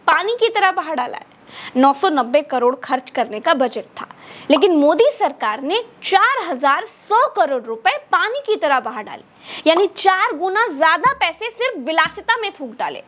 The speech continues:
सोने की थाली नहीं भी होती तो भी विदेशी खाना खा सकते थे, लेकिन सरकार का क्या जाता है, अपने चुनावी प्रोपेगेंडा के चक्कर में देश को चूना लगा दिया। दोस्तों, ये कोई छोटी बात नहीं है।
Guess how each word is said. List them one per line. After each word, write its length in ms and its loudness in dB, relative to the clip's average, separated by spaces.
सोने 380 -2
की 120 2
थाली 340 0
नहीं 260 0
भी 120 4
होती 400 -2
तो 100 4
भी 160 4
विदेशी 380 0
खाना 260 2
खा 200 0
सकते 340 -10
थे, 200 -14
लेकिन 200 -4
सरकार 400 2
का 100 -2
क्या 240 2
जाता 340 -4
है, 160 -12
अपने 440 4
चुनावी 420 0
प्रोपेगेंडा 600 0
के 120 -10
चक्कर 340 -6
में 140 4
देश 220 2
को 120 -6
चूना 280 -8
लगा 240 -8
दिया। 200 -16
दोस्तों, 300 0
ये 100 0
कोई 140 4
छोटी 320 -2
बात 280 0
नहीं 200 -8
है। 60 -14